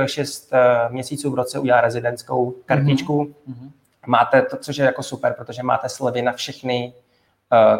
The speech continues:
Speaker 1: trajekty třeba po ru-,
Speaker 2: Jo.
Speaker 1: nebo, nebo vlastně na letenky.
Speaker 2: Jo?
Speaker 1: No.
Speaker 2: Jo, to je dobrý,
Speaker 1: Jo.
Speaker 2: jsem nevěděl.
Speaker 1: Takže
Speaker 2: Musí být šest měsíců na
Speaker 1: mu-,
Speaker 2: jedna
Speaker 1: musíš,
Speaker 2: ve
Speaker 1: musíš
Speaker 2: Španělsku.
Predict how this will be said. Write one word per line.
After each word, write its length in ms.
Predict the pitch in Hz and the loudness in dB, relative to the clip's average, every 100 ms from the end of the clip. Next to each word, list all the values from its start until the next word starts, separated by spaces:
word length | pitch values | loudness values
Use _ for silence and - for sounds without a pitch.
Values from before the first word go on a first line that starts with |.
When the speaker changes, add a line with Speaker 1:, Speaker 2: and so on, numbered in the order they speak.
| - | 2
Speaker 1:
trajekty 480 | 127 123 120 - 120 | 4 6 4 -2 -6
třeba 520 | - 120 113 113 - - - | -4 2 2 2 -4 -14 -2
po 80 | 117 113 | 0 2
ru-, 100 | 123 | 2
Speaker 2:
Jo. 160 | 127 127 127 | 0 -2 -4
Speaker 1:
nebo, 360 | 131 113 110 123 | 0 2 2 0
nebo 400 | 120 113 113 110 | -2 2 4 4
vlastně 300 | 113 110 113 | 2 -2 0
na 80 | 113 | 2
letenky. 680 | 120 123 120 - 117 117 - | 2 2 -2 -2 -4 -6 0
Speaker 2:
Jo? 240 | 120 139 233 - - | 4 4 2 -6 -4
Speaker 1:
No. 100 | 117 | 0
Speaker 2:
Jo, 240 | 104 143 175 _ | 0 -2 -10 _
to 80 | 120 | -6
je 60 | 123 | -4
dobrý, 200 | 107 113 | -2 -4
Speaker 1:
Jo. 60 | |
Speaker 2:
jsem 140 | 139 139 | -4 -4
nevěděl. 420 | 156 120 107 104 - - _ _ _ | -4 -6 -8 -10 -16 -20 _ _ _
Speaker 1:
Takže 760 | - 127 117 117 117 117 113 113 113 - | -2 -2 -2 -2 0 2 2 0 -4 -2
Speaker 2:
Musí 200 | 151 151 | 0 2
být 200 | 175 175 | 2 0
šest 200 | - 170 | 0 -2
měsíců 500 | 170 156 175 - 165 | -2 -4 -6 -4 0
na 100 | 156 | 4
Speaker 1:
mu-, 40 | 151 | 4
Speaker 2:
jedna 200 | 147 151 | 4 4
Speaker 1:
musíš, 280 | - 208 143 | 4 4 4
Speaker 2:
ve 60 | |
Speaker 1:
musíš 80 | 190 | 4
Speaker 2:
Španělsku. 280 | - 139 | 6 4